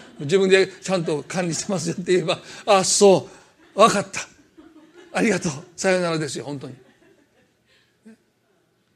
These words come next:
ら私たちは信頼してるならば、その信頼に応じて私たちの重荷。皆さんね、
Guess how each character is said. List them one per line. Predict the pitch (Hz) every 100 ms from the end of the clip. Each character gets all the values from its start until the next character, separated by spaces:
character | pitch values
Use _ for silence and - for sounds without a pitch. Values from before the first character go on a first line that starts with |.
| _ _ _ _ _ _ -
ら | 220
私 | 220 294 254
た | 240
ち | 185
は | 196 220 156 - _ _ _ _ _ _ _ _ _ _
信 | - - 269 285 302
頼 | 285 285 254
し |
て | 294 285
る | 269
な | 233
ら | 165
ば、 | 165 254 254 185 _ _ _ _ _ _ _ _ _ _ _ _ _
そ | - - 185
の | 170
信 | 196 185 175
頼 | 175
に | 170
応 | - 214 247 233
じ | 190
て | - 233 190 _ _ _ _ _ _ _ _ _ _
私 | 170 160 165 -
た | 143
ち | -
の | 160 151 - _ _
重 | 175 147
荷。 | 127 123 _ _ - -
皆 | 233
さ | 214
ん |
ね、 | 175